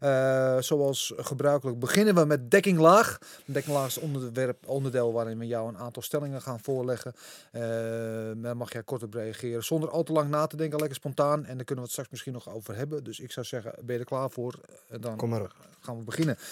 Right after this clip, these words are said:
Speaker 1: Eh, om te beginnen, bossenbol of sushirol?
Speaker 2: Sushirol.
Speaker 1: Boerkou of Petrosian?
Speaker 2: Petrosian.
Speaker 1: Komen we ook nog op terug straks.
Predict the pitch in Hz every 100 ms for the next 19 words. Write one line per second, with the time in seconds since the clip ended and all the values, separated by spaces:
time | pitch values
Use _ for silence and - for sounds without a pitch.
0 | - - - 165 165 202 185 - 190 104
1 | _ _ 117 107 202 - 143 196 240 175
2 | 185 - 233 - 143 127 101 - _ -
3 | - 147 - 107 98 82 _ _ _ _
4 | _ _ _ _ _ _ - _ _ -
5 | 175 240 220 202 196 - - 190 143 -
6 | 113 92 - _ _ _ _ _ _ _
7 | _ _ _ _ _ _ _ _ _ _
8 | _ _ - 117 123 117 101 90 82 -
9 | - - _ _ _ _ _ _ _ _
10 | _ _ _ - 123 139 175 - 110 98
11 | 113 - - -